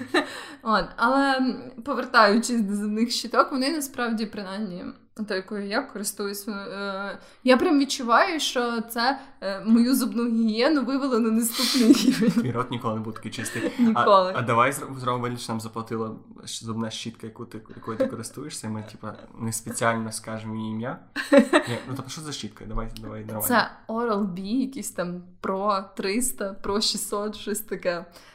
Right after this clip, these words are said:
Speaker 1: Ладно, і, е, я купила спеціальні насадочки для неї, які
Speaker 2: Мгм.
Speaker 1: називаються насадочки для відбілювання.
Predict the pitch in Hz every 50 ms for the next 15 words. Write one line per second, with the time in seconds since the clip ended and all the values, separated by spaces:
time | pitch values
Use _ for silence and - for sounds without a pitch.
0 | - - - 185 180 170 170 165 - - 214 208 208 196 202 202 196 196 196 202
1 | 190 170 - - - - - 214 202 202 202 - 196 - 202 196 190 202 208 -
2 | - 190 - 208 180 190 214 214 180 180 196 - - 208 240 226 247 240 - -
3 | - - - - 196 196 190 190 185 180 180 180 190 - - 202 196 - - 196
4 | 190 190 202 196 185 180 175 175 180 185 196 - - 185 196 - - - - -
5 | - 226 202 208 - - 190 202 190 - - - 190 180 185 185 180 185 175 170
6 | 170 180 214 269 320 285 233 202 208 214 196